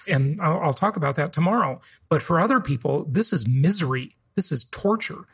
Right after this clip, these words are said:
This is awful. Think about it. It really has a very uneven effect. And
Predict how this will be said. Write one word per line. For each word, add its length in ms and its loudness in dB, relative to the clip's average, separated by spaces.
This 180 -2
is 140 -4
awful. 560 -2
Think 260 2
about 280 -2
it. 180 -12
It 220 0
really 380 4
has 200 2
a 60 0
very 460 2
uneven 560 4
effect. 460 -2
And 420 4